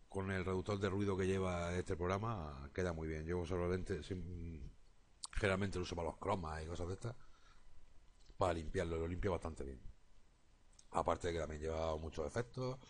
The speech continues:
y muchas cositas para trabajar, y como habéis visto lo de las plantillas y tal. Entonces es un programa que está bastante bien. Vuelvo a repetir que aunque tengamos los mejores programas del mundo,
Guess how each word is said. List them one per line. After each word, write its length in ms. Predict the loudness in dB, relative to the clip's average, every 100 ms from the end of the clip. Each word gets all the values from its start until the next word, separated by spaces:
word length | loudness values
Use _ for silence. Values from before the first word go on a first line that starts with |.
| -18 -20 -16 -14 -14 -16 -20 -18 -8 -4
y 60 | -2
muchas 260 | 0 2
cositas 340 | 0 0 0 0
para 160 | 2
trabajar, 320 | 2 2 2 0
y 40 |
como 140 | 0
habéis 140 | -2 -2
visto 200 | -2 0
lo 80 | 0
de 40 |
las 120 | 0
plantillas 760 | -2 -6 -2 0 0 0 0 -2
y 80 | 0
tal. 280 | 0 -2 -6 -16 -20 -20 -20 -20 -20 -14
Entonces 240 | -4 0 2
es 40 |
un 60 | 2
programa 240 | 2 2
que 80 | 2
está 140 | 2
bastante 360 | 0 -2 -4 -4
bien. 200 | -4 -6 -14 -20 -20 _ -20 -8
Vuelvo 260 | -2 2 2
a 20 |
repetir 460 | 2 2 0 -4 -4
que 600 | -2 0 0 -2 -2 -2
aunque 240 | -4 -4 -4
tengamos 400 | -2 0 0 0
los 140 | 0
mejores 360 | -2 0 0 0
programas 340 | 0 0 0
del 100 | -2
mundo, 400 | -2 -2 -4 -6